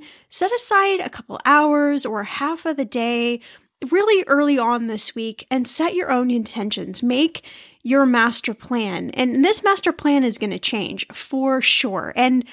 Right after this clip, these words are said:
I actually want it to change. I want money and intentions to feel flexible to you, that they aren't these, again, these resolutions that are a hard yes or a hard no. It's something in the middle. It's something that becomes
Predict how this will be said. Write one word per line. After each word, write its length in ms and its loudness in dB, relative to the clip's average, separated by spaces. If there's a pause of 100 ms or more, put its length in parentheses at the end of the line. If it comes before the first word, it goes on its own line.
(440)
I 160 0
actually 340 0
want 380 0
it 140 -4
to 80 -8
change. 480 -6
I 100 2
want 500 2 (640)
money 640 4
and 100 -2
intentions 680 -2
to 100 -2
feel 260 -2
flexible 800 -4
to 180 -2
you, 180 2
that 160 0
they 100 2
aren't 440 -4
these, 400 0 (720)
again, 360 0
these 240 -4
resolutions 800 0
that 140 -2
are 140 2
a 40 0
hard 380 -2
yes 360 -2
or 140 -8
a 80 -8
hard 340 -8
no. 400 -6
It's 220 0
something 560 2
in 300 2
the 80 2
middle. 340 2
It's 160 -4
something 380 0
that 160 -4
becomes 720 -4